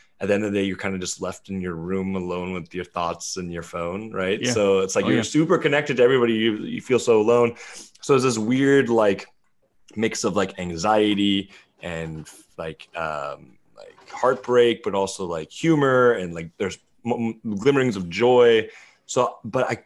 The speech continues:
Speaker 1: didn't see anything like that. You know, it does take a while to create content, like, hi-, well-produced content. But a lot of the stuff that was, I was seeing about the quarantine, the pandemic was, um, like,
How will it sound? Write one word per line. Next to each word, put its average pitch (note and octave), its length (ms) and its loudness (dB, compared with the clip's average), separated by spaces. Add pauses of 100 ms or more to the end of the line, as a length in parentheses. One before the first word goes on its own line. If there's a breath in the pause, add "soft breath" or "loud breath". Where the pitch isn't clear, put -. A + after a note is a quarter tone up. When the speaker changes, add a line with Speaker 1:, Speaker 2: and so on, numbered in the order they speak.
(160)
Speaker 1:
didn't D#3 200 0
see B2+ 340 -4
anything G2+ 280 -2
like D#2+ 180 -10
that. C#2+ 200 -12
You G2 80 -6
know, G#2 180 0
it G2 280 -6
does F3 220 0
take B2 160 -2
a G#2 60 0
while F#2+ 340 2
to - 260 -12
create F#2 520 -4 (120)
content, E2 760 -6
like, E2 120 -10
hi-, - 240 -8
well-produced F2+ 540 -6
content. G#2+ 420 -8 (400 loud breath)
But A#2+ 380 0 (300)
a A#2 40 -2
lot B2 260 2
of D3+ 100 -2
the C#3 80 2
stuff - 240 -2
that A#2 80 0
was, G2 200 -4 (160)
I F#2+ 80 -4
was G2 220 -4
seeing A#2+ 220 -4
about G2 400 -2
the G2 60 -10
quarantine, F#2 560 -8
the E2+ 80 -10
pandemic F#2+ 760 -4
was, F2 540 -6 (460 soft breath)
um, E2 560 -6 (100)
like, F2+ 280 -6